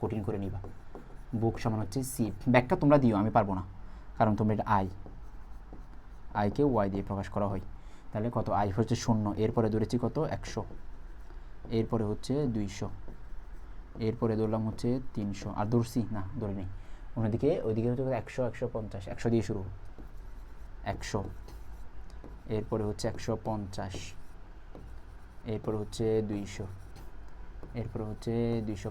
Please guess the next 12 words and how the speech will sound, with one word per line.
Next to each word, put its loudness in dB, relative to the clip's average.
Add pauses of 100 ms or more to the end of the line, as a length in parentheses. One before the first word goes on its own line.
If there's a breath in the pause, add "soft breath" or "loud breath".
পঞ্চাশ। -6 (960 loud breath)
তাহলে 4
দেখো, 2
যখন 8
একশো 4
তখন 2
হচ্ছে -2
কত? -2 (100)
এই -2
একশো, -4 (640)
একটা 0
বিন্দু। 0